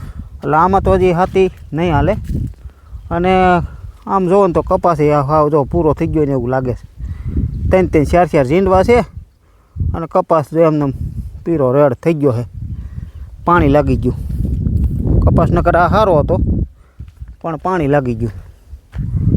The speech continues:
એટલે આ પસાર તો બબે રાહવા તો છે ને હાવ ફેલ છે આ બધી પસાર. કારણ કે આ પાણી જે વરસાદ ડેમ ભરાઈ ગયું હતું ને, પાણીનો ઓવરફ્લો થયો ને, એટલે આ પારા બારા વીખી નાખ્યા બધાય.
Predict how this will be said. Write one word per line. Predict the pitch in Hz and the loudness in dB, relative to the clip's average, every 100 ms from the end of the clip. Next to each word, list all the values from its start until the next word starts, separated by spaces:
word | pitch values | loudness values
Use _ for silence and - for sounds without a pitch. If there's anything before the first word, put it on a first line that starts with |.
| - - - - - - 143 | 2 4 4 4 4 2 2
એટલે | 156 | 2
આ | 151 | 2
પસાર | 156 175 185 180 - | 2 2 2 0 2
તો | 180 175 175 175 160 - | 2 4 4 2 0 0
બબે | 180 180 170 | 0 2 4
રાહવા | 170 180 175 | 4 4 2
તો | 175 165 | 0 -2
છે | 190 | -2
ને | |
હાવ | 131 160 147 - | -2 0 0 0
ફેલ | 143 123 | -2 -2
છે | 123 127 - _ - - - - - - - 131 | -4 -8 -10 _ -8 -4 -4 -4 -4 0 2 2
આ | 131 | 4
બધી | 135 135 131 | 4 4 4
પસાર. | - 156 - - - - - - | 4 4 4 4 4 4 4 4
કારણ | 170 | 4
કે | 170 | 4
આ | 165 | 4
પાણી | 156 180 185 185 180 - - - - - - | 4 2 2 2 2 0 -2 -2 -2 0 2
જે | 160 165 | 4 4
વરસાદ | 165 180 190 185 | 4 4 2 4
ડેમ | 196 196 | 4 4
ભરાઈ | 185 196 196 | 4 4 4
ગયું | 180 | 2
હતું | 165 147 | 0 0
ને, | 175 | 0
પાણીનો | 180 175 170 | 0 0 2
ઓવરફ્લો | 185 - 185 180 | 0 0 -2 0
થયો | 226 226 | 2 2
ને, | 165 - - - - - - - | 2 -6 -18 -20 -20 -20 -18 -8
એટલે | 156 170 | 0 2
આ | |
પારા | 127 185 165 | 4 2 4
બારા | 160 156 156 | 4 2 2
વીખી | - 135 | -2 -4
નાખ્યા | 127 127 | -4 -6
બધાય. | 117 123 | -6 -6